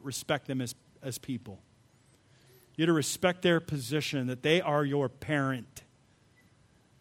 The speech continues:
that they hold value in the sight of God, for good or for ill. They are your parent. Respect their position. Thirdly,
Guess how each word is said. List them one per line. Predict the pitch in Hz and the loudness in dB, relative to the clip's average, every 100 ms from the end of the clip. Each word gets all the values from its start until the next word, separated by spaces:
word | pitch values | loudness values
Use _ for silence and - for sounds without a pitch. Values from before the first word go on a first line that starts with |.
| _ _ _ _ - | _ _ _ _ -6
that | 143 151 | -4 2
they | 165 180 185 180 175 - - - | 6 8 8 6 2 -2 -14 -8
hold | 165 165 135 | 0 0 2
value | 123 151 165 160 156 | 6 8 6 4 2
in | |
the | 143 | 0
sight | 120 - 147 | -2 2 2
of | 147 135 | 2 0
God, | 139 123 | 0 0
for | - | -4
good | 113 135 165 | -4 0 0
or | 160 | 0
for | - 156 | -2 -2
ill. | 147 131 | 0 0
They | 127 147 | 2 0
are | - 147 139 | 0 0 0
your | 131 131 127 127 | 0 0 -2 -4
parent. | 123 143 127 123 | -4 -4 -4 -6
Respect | 120 - 151 143 156 | -10 -6 -4 -4 -2
their | 135 127 | -2 -2
position. | 135 113 123 117 - 104 - _ - _ _ _ - - _ _ | -8 -10 -8 -10 -12 -18 -20 _ -20 _ _ _ -20 -20 _ _
Thirdly, | - 202 214 214 165 120 | 4 8 10 10 6 0